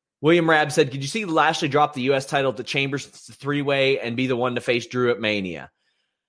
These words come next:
<sighs> No, they've already done that, so I don't think so. I don't like dropping the title and then going for one higher. I don't. I am Malucha says, "Someone needs to show Vince those T N A Lashley Drew wars and let him fight."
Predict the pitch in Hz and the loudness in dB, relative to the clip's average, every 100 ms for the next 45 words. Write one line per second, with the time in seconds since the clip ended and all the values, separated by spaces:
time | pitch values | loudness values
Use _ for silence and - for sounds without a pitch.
0 | _ _ _ - - 156 139 113 104 - | _ _ _ -8 -6 -4 -4 -6 -8 -12
1 | - 156 208 269 226 190 208 190 156 147 | -4 2 4 6 6 6 6 4 4 2
2 | 120 98 90 - - 127 123 131 120 135 | 2 -2 -6 -8 -4 0 2 0 -4 -6
3 | 131 - 151 143 139 - _ 139 196 202 | -6 -6 -4 -4 -4 -20 _ 0 4 4
4 | 202 - 147 147 143 127 113 117 110 123 | 2 2 2 2 0 -10 -4 0 0 0
5 | 156 147 156 147 - _ _ - 120 - | 0 0 -4 -8 -14 _ _ -8 -2 0
6 | 131 131 139 139 120 113 113 110 104 98 | 2 4 4 2 0 0 0 0 2 2
7 | 92 90 - 98 92 87 87 82 82 76 | 0 -4 -6 -4 -4 -4 -6 -6 -6 -6
8 | 65 53 - 80 80 78 67 _ _ _ | -6 -10 -12 -12 -10 -10 -12 _ _ _
9 | _ _ _ _ _ - - 147 170 143 | _ _ _ _ _ -14 -2 2 2 2
10 | 127 143 135 131 113 196 202 151 120 113 | 2 2 0 -4 -2 2 2 2 -2 -2
11 | 139 107 120 123 - - - _ _ 123 | 0 2 0 -4 -12 -20 -20 _ _ -2
12 | 120 - 165 147 139 123 131 135 139 120 | -2 0 2 4 6 6 4 0 -2 -4
13 | 110 127 135 113 110 104 101 101 110 117 | -2 -2 0 0 2 0 -2 -2 0 0
14 | 110 - 110 101 85 | -2 -2 0 0 -4